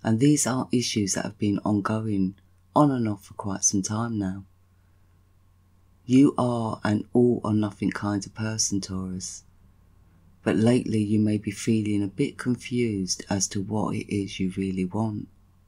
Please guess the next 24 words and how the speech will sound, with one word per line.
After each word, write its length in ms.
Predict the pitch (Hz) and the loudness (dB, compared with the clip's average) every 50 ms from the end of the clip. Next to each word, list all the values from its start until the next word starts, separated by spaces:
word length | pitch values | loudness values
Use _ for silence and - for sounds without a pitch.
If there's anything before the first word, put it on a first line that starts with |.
| _ _ _ _ | _ _ _ _
or 420 | - 120 120 110 98 92 98 - _ _ _ _ _ _ _ _ | -2 0 0 0 -2 -2 -6 -10 _ _ _ _ _ _ _ _
how 180 | - - 98 92 | -6 -4 -4 -2
to 180 | 90 - 95 | -2 -4 -8
get 240 | 92 - 101 107 107 | -6 -6 -6 -6 -6
it. 160 | 101 95 92 - _ _ _ _ _ _ _ _ _ _ _ _ _ _ _ _ _ _ _ _ _ _ _ _ _ _ - | -8 -8 -10 -12 _ _ _ _ _ _ _ _ _ _ _ _ _ _ _ _ _ _ _ _ _ _ _ _ _ _ 0
Maybe 300 | 127 135 147 151 139 143 | 4 6 6 6 6 6
you 160 | 139 135 131 | 4 2 2
just 320 | 123 - 123 117 - - | 2 0 0 0 0 0
wish 240 | 113 117 110 110 - | 0 0 0 0 -2
that 160 | - 117 - - | -2 -4 -2 0
others 520 | - 110 104 - 107 104 101 98 - - | -2 -2 -2 0 -2 -2 0 2 0 0
could 220 | - - 113 95 - | 0 -2 -4 -2 0
be 100 | 110 104 | 0 0
on 160 | 101 101 101 | 2 0 0
the 60 | 95 | 0
same 460 | - - - 107 104 101 101 101 98 95 | 0 0 0 0 0 0 0 -2 -2 0
wavelength 720 | 98 104 104 107 104 98 - 92 90 90 - - - - | 0 0 2 2 0 -2 -2 -4 -4 -4 -4 -6 -6 -6
as 200 | 90 180 - - | -6 -6 -4 -6
you 300 | - 87 87 98 104 - _ _ _ _ _ _ _ | -6 -6 -6 -8 -12 -16 _ _ _ _ _ _ _
and 100 | 127 120 | -2 0
see 360 | - - - - 165 156 147 | 0 0 0 0 0 0 -2
things 400 | 143 - - 120 113 110 104 - | -6 -2 -2 0 0 0 0 0
your 160 | 107 101 104 | -2 -2 -2
way. 400 | 101 104 117 - 117 110 101 95 | -4 -4 -6 -6 -6 -8 -10 -12